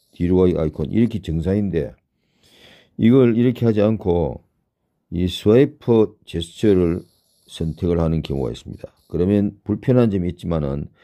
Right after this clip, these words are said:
이 부분을 한번 터치해 보겠어요. 스와이프 제스처를 제가 터치했어요. 자, 그러면 이것을 자세히 보려면요, 다시요. 자, 스와이프 제스처를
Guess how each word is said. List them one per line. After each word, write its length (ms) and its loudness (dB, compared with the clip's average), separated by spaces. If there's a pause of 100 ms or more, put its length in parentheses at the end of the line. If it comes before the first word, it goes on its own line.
(300)
이 160 2
부분을 720 2 (420)
한번 200 -8
터치해 300 -4
보겠어요. 480 -4
스와이프 640 0 (420)
제스처를 460 -4
제가 200 -4
터치했어요. 800 -4 (920)
자, 180 2
그러면 380 2
이것을 640 0 (840)
자세히 340 4
보려면요, 720 -2
다시요. 600 -2 (2250)
자, 240 0
스와이프 500 0
제스처를 840 0